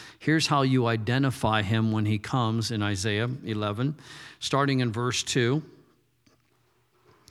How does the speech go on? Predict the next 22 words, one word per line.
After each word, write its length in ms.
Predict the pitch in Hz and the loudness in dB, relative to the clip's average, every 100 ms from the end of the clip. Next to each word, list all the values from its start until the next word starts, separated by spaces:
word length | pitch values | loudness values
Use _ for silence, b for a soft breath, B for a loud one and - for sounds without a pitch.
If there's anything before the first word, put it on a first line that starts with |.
| B B B B B B - | B B B B B B -4
"The 80 | 127 | 0
Spirit 580 | - - - 185 226 | 2 2 2 4 4
of 140 | 240 180 | 2 2
Yahweh 560 | 185 180 180 175 170 | 4 6 4 4 4
will 240 | 170 156 156 | 4 4 2
rest 420 | 139 143 135 - | 2 0 0 -4
upon 520 | 151 - - 131 127 | -6 -4 -2 0 0
him," 400 | 104 110 92 85 - _ _ _ _ - | 0 -2 -4 -8 -14 _ _ _ _ -8
which 400 | 107 131 - - | -2 -2 -2 -4
indicates 680 | 135 147 156 - 151 143 - | -2 0 -2 0 2 2 0
the 120 | 127 | -2
spirit 340 | - - 139 | -2 0 2
of 140 | 135 123 | 2 0
prophecy 640 | - 117 113 - - 110 | 0 0 0 0 -2 0
would 200 | 101 101 | -2 -2
be 160 | 92 101 | -2 -2
on 220 | 98 98 | -2 -4
him. 180 | 92 90 | -4 -6
He's 180 | 110 - | -6 -4
going 240 | 113 107 | -2 -2
to 100 | 110 | -4
declare 720 | 95 101 - 117 117 131 151 | -6 -8 -8 -4 -2 -2 -4